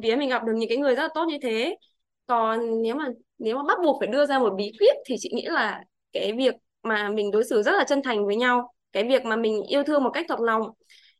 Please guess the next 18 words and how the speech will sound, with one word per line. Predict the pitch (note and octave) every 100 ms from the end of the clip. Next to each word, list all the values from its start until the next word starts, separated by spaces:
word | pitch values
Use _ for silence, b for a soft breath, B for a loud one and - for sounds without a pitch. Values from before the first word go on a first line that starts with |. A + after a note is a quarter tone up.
| _ -
Chị | - - -
có | A#3 A3+ B3+ E4+ F4
rất | A4+
là |
hay, | D#4 D#4+ D4+ D4+ D#4 D#4 B B _ _ _ _ _ _
ờ, | - A3+ A#3 - _ _
Muối | B3 B3+ C4
bây | E4+
giờ | D4+
có | A#3
Gen | C4+ D#4+
hai | D4+ C#4+
rồi, | B3+ A3 A3 G#3+
chị | F#3+
rất | D4+
là | C#4+
hay | C4+ B3
kiểu, | G#3+ F3+ F3+